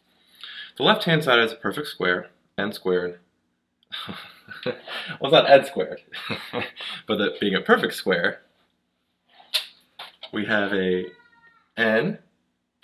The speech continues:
plus a one half here, all squared. And the right-hand side, well, negative nine plus one fourth is a negative thirty-five fourths. We take the square root of both sides. And we have an n plus one half here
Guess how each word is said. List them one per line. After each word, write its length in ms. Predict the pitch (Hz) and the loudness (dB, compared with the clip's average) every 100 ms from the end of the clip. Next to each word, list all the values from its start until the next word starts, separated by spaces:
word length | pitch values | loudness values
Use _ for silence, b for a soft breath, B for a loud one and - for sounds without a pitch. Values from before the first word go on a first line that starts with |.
| - | -2
plus 460 | 208 160 110 - - | 4 6 6 2 -6
a 120 | 113 | -2
one 280 | 104 98 92 | -2 -2 -4
half 300 | - 90 90 | -4 -6 -6
here, 320 | - 95 151 _ _ _ _ _ - | -6 -6 -6 _ _ _ _ _ -2
all 160 | 92 | -2
squared. 520 | 90 - 95 180 185 - _ _ _ - B B B | -2 0 2 2 -2 -16 _ _ _ -20 B B B
And 160 | 208 214 | 2 4
the 80 | 190 | 4
right-hand 440 | 170 156 147 143 | 4 2 0 -2
side, 440 | - 117 117 120 | 0 0 0 -4
well, 120 | 104 101 | -6 -2
negative 360 | 113 117 113 | 0 2 0
nine 300 | 107 104 104 | -2 -2 -2
plus 240 | 104 90 - | -4 -10 -8
one 180 | 90 | -8
fourth 380 | 90 180 180 180 - B B B - | -4 0 0 -2 -10 B B B -8
is 60 | |
a 60 | 143 | -2
negative 380 | 139 131 127 - | 0 0 0 0
thirty-five 760 | 107 101 92 92 92 87 85 - _ _ _ _ _ _ _ _ | -2 -2 -4 -6 -4 -4 -6 -14 _ _ _ _ _ _ _ _
fourths. 480 | 110 87 - - - _ _ _ _ _ B B B B B B B | -6 -6 -8 -20 -20 _ _ _ _ _ B B B B B B B
We 80 | 107 | -2
take 120 | 117 | -2
the 60 | - | -2
square 240 | - 113 | 2 4
root 140 | 107 107 | 6 2
of 80 | |
both 180 | 117 135 | 2 0
sides. 520 | - 110 117 185 - - _ _ _ _ _ _ _ _ _ _ _ _ | 2 2 2 0 -6 -20 _ _ _ _ _ _ _ _ _ _ _ _
And 80 | - | -4
we 80 | 135 | -2
have 80 | 123 | -2
an 100 | - | 0
n 400 | 117 117 120 - | 4 4 2 -4
plus 340 | - 101 - | -4 -4 -4
one 180 | 92 92 | -4 -4
half 380 | 90 156 170 165 | -2 -2 -2 -4
here 360 | - 147 160 | -6 -6 -6